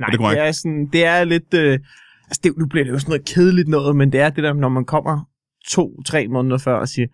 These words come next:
Speaker 2: "Vi vil godt tænke os et kæmpe show," så siger de, "Vi har booket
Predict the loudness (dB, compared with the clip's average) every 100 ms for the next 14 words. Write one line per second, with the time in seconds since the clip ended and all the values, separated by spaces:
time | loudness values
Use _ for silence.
0 | _ _ 0 2 4 2 4 4 4 2
1 | 0 2 2 2 0 0 -2 -4 -4 -8
2 | -6 -2 0 0 -2 0 2 6 4 2